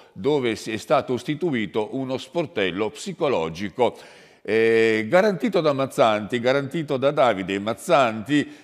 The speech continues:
che sarà un testimonial. Mazzanti, lo sappiamo tutti, è il coach della nazionale femminile di volley.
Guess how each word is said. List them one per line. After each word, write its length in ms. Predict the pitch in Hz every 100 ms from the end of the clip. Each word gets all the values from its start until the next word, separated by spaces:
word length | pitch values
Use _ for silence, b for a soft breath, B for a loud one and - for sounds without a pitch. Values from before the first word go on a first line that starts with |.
| B
che 200 | - 127
sarà 280 | 127 147 135
un 240 | 127 120
testimonial. 1000 | - 143 - 139 120 101 107 107 107 101 98
Mazzanti, 520 | 113 - 107 104 101
lo 80 | 101
sappiamo 400 | - 104 110 -
tutti, 320 | 131 - 110
è 20 |
il 160 | 104 -
coach 400 | 139 120 117 107
della 220 | 92 95
nazionale 640 | 107 104 117 110 107 95
femminile 680 | - 110 117 110 110 104 B B B
di 320 | - 120 113
volley. 580 | 101 135 110 107 117 110